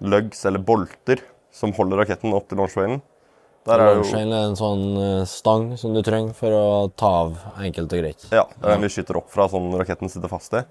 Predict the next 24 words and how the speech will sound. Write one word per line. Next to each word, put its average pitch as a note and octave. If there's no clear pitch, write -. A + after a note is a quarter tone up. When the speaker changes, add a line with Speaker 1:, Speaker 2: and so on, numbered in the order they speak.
Speaker 2:
Ja. E2+
Speaker 1:
Der A2
hadde G#2+
vi G#2
festet -
den F#2+
ene G2+
launch B2+
luggen, B2+
eller G2
bolten, G#2
oppskytningsbolten, F#2+
Speaker 2:
Ja. F#2+
Speaker 1:
på G2
center G2+
of F#2+
mass, B2
og F#2+
ganske G2
langt F#2+
bak G2+
center A2
of G#2+
mass, -